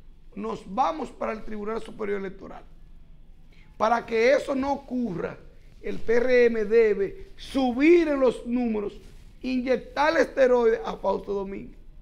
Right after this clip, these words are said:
A Fausto Domínguez. Entonces, ¿cuántas plazas son disponibles en la circunscripción uno? Ocho. ¿Cuántos tocan para cumplir con la cuota de la mujer? Cuatro y cuatro.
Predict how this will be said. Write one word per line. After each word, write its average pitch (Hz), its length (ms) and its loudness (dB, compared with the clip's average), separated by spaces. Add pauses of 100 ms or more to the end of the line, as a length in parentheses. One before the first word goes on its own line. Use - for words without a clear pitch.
(2250)
A 160 60 -12
Fausto 160 340 -10
Domínguez. 180 440 -10 (960)
Entonces, 233 420 0 (400)
¿cuántas 311 800 4 (160)
plazas 269 460 2
son 247 200 2
disponibles 226 640 -2
en 180 80 -2
la 185 60 -2
circunscripción 190 680 -6
uno? 175 200 -6 (160)
Ocho. 196 520 -4 (1040)
¿Cuántos 294 720 0
tocan 214 420 -2
para 202 220 -4
cumplir 202 320 -12
con 226 160 -10
la 214 100 -2
cuota 214 360 -6
de 196 80 -6
la - 0 -
mujer? 165 300 -8 (120)
Cuatro 202 380 -6
y - 20 -12
cuatro. - 380 -20